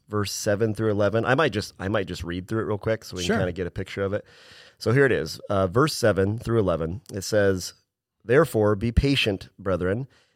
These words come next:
Speaker 1: until the coming of the Lord. The farmer waits for the precious produce of the soil, being patient about it until it gets the early and late rains. You too be patient. Strengthen your hearts,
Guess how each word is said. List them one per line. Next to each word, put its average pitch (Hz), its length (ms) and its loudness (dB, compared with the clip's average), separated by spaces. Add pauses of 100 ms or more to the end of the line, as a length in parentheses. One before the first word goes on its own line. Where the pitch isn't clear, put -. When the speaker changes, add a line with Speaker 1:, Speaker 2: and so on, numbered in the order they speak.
Speaker 1:
until 104 220 -2
the 101 80 0
coming 123 240 2
of 127 100 2
the 98 60 0
Lord. 92 260 0 (460)
The 95 100 -6
farmer 139 400 4
waits 120 320 0
for - 140 -8
the 107 100 -4
precious 117 460 -4
produce 120 480 -2
of 127 60 -8
the 123 80 -6
soil, 98 340 -2
being 120 240 0
patient 117 340 0
about 98 240 -2
it - 120 -6 (540)
until 120 280 0
it 107 60 -2
gets 120 180 -2
the - 80 -6
early 113 260 2
and 107 80 0
late 104 160 0
rains. 90 380 -4
You 127 200 -2
too 143 380 0
be 113 160 -4
patient. 110 460 0 (120)
Strengthen 135 500 0
your 135 100 4
hearts, - 540 -2